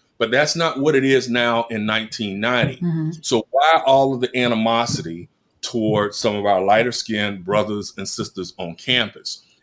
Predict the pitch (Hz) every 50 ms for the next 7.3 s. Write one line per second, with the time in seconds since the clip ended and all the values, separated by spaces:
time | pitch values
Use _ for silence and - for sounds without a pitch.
0 | - 95 95 - - - - 165 170 196 202 - - - 117 110 107 104 107 104
1 | 101 98 - 123 113 104 104 95 107 107 98 98 107 110 107 104 - 113 110 101
2 | 98 95 98 98 98 95 92 95 107 131 156 151 127 110 104 113 117 - 101 -
3 | - 151 147 147 - 110 104 104 104 _ _ _ _ _ - 95 110 110 107 92
4 | 90 104 113 117 - - 113 110 - - 117 113 117 127 135 135 - - - -
5 | _ _ _ - - 120 113 113 107 107 - - 127 117 117 117 113 120 131 139
6 | 131 - - 107 101 98 98 98 101 107 107 107 113 110 104 95 92 113 117 117
7 | 120 135 147 151 151 -